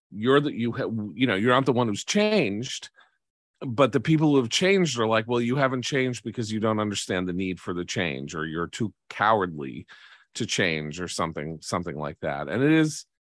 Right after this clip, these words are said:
it's destabilizing. But again, I don't really understand. There's a, there's, in these relationships, in my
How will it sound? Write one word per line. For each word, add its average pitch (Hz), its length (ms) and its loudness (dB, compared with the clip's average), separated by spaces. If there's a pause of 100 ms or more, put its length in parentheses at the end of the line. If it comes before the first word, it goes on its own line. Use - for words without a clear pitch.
(360)
it's 131 220 2
destabilizing. 104 960 2
But 117 160 0
again, 139 340 4
I 123 200 4
don't 143 260 4
really 113 320 0
understand. 104 920 0 (760)
There's 120 320 4
a, 127 100 2
there's, 117 320 2 (240)
in 135 180 2
these 156 240 2
relationships, 123 640 0
in 101 120 0
my 151 320 6